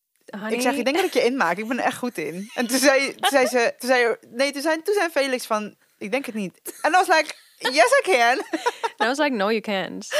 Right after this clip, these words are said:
Speaker 1: I'm a professional."
Speaker 2: Ja, nee, ik weet
Speaker 1: Nee,
Speaker 2: het, ja.
Speaker 1: maar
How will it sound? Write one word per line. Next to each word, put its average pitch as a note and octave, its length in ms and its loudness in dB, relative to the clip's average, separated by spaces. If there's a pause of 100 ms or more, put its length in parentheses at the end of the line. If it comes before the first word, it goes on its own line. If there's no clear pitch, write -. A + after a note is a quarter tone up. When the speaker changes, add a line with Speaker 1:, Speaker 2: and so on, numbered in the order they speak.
(280)
Speaker 1:
I'm G#3+ 60 0
a D4+ 40 2
professional." G#3 680 -4
Speaker 2:
Ja, A3+ 140 2
nee, F#3+ 160 -2
ik F#3+ 120 -2
weet - 100 2
Speaker 1:
Nee, G3 160 0
Speaker 2:
het, - 80 -10
ja. D#3+ 120 -4
Speaker 1:
maar G#3 320 -2